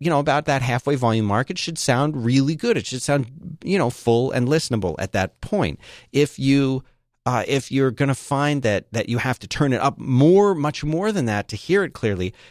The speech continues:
then the whole thing is a little bit too quiet.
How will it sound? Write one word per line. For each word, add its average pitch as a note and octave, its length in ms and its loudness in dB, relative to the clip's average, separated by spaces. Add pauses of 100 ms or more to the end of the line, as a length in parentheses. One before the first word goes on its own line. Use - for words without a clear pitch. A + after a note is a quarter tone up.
then C3 140 4
the C3 80 4
whole E3+ 300 4
thing D#3 340 0
is A#2+ 140 0
a B2 80 2
little A2+ 260 0
bit G#2 180 -4
too G#2+ 180 -2
quiet. F#2 520 -2